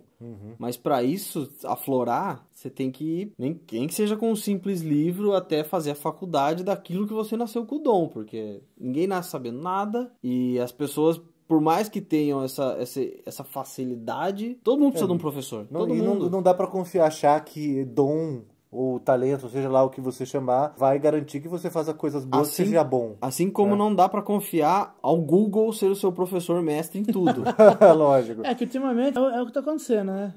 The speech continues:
Speaker 1: Sim.
Speaker 3: Se
Speaker 1: Não que você não deva usar Google, mas o
Speaker 3: Sim.
Speaker 1: Google
Speaker 2: Não,
Speaker 1: é.
Speaker 2: dá pra usar, mas não, não dependa do Google. Não
Speaker 3: É.
Speaker 2: dependa do
Speaker 1: Sim.
Speaker 2: Google, por favor.
Speaker 3: A gente tava falando sobre conteúdo de internet.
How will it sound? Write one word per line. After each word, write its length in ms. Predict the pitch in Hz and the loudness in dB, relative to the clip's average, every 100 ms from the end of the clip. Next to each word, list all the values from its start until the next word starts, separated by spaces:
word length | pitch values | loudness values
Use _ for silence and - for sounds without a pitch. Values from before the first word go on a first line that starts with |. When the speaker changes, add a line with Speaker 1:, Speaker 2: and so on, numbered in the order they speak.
| 185 | -10
Speaker 1:
Sim. 340 | 190 127 139 135 _ | -4 -2 -2 -8 _
Speaker 3:
Se 100 | 131 | 0
Speaker 1:
Não 140 | 175 | 2
que 80 | 196 | 2
você 220 | 220 214 | 2 4
não 100 | 214 | 6
deva 160 | 208 208 | 6 6
usar 220 | 208 226 | 8 6
Google, 440 | 185 214 180 147 139 | 6 2 4 2 4
mas 180 | 151 156 | 4 6
o 60 | |
Speaker 3:
Sim. 80 | 170 | 4
Speaker 1:
Google 160 | 175 190 | 6 8
Speaker 2:
Não, 220 | 262 - | 8 8
Speaker 1:
é. 60 | 208 | 8
Speaker 2:
dá 160 | - | 6
pra 160 | - 226 | 6 6
usar, 180 | 196 175 | 6 6
mas 220 | 160 160 | 6 6
não, 160 | 170 208 | 6 4
não 200 | 196 196 | 4 4
dependa 640 | 214 214 202 214 180 151 | 4 6 6 6 6 6
do 100 | 147 | 4
Google. 440 | 131 123 110 104 123 | 2 -2 -4 -8 -6
Não 120 | 147 | -2
Speaker 3:
É. 40 | |
Speaker 2:
dependa 300 | 185 196 220 - | -2 2 2 4
do 40 | - | 2
Speaker 1:
Sim. 100 | 202 | 0
Speaker 2:
Google, 420 | 220 196 131 113 | -2 0 -2 -2
por 180 | 113 156 | -4 -6
favor. 480 | 170 160 131 117 110 - | -4 -4 -4 -4 -6 -8
Speaker 3:
A 80 | |
gente 180 | 208 254 | -4 -2
tava 220 | 254 277 | -2 -2
falando 340 | 269 285 247 269 | 0 2 2 0
sobre 240 | 277 262 | -2 -4
conteúdo 480 | 269 277 277 269 269 | -2 -2 0 -2 -2
de 80 | 277 | -2
internet. 540 | 269 294 190 147 - | -2 -2 -4 -8 -14